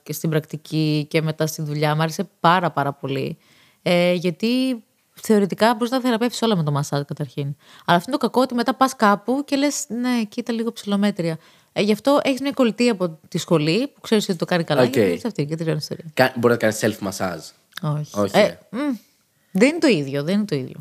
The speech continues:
Speaker 2: Γνώμη για αυτά τα που βάζεις στο κεφάλι σου, κάτι τέτοια, τα έχεις δει;
Speaker 1: Τέλεια
Speaker 2: Κάτι
Speaker 1: είναι.
Speaker 2: αγκάνε,
Speaker 1: Ναι,
Speaker 2: αυτά τα
Speaker 1: ναι.
Speaker 2: γαμάτα, ναι. Ε, μ, οκ, πολύ ενδιαφέρον.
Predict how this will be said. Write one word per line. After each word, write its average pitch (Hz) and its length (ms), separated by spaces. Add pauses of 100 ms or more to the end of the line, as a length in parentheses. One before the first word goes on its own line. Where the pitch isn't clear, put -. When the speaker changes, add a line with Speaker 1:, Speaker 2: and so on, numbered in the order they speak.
Speaker 2:
Γνώμη 131 280
για 143 100
αυτά 143 120
τα 135 540
που 113 80
βάζεις 131 180
στο 127 100
κεφάλι 120 340
σου, 120 60
κάτι 117 220
τέτοια, 113 500 (100)
τα 110 80
έχεις 104 160
δει; 104 240
Speaker 1:
Τέλεια 143 420
Speaker 2:
Κάτι 110 240
Speaker 1:
είναι. 113 200
Speaker 2:
αγκάνε, 120 560
Speaker 1:
Ναι, 156 80
Speaker 2:
αυτά 156 160
τα 123 60
Speaker 1:
ναι. 117 60
Speaker 2:
γαμάτα, 117 400
ναι. 104 260 (680)
Ε, 107 580
μ, 90 320 (460)
οκ, 165 200 (340)
πολύ 147 160
ενδιαφέρον. 107 540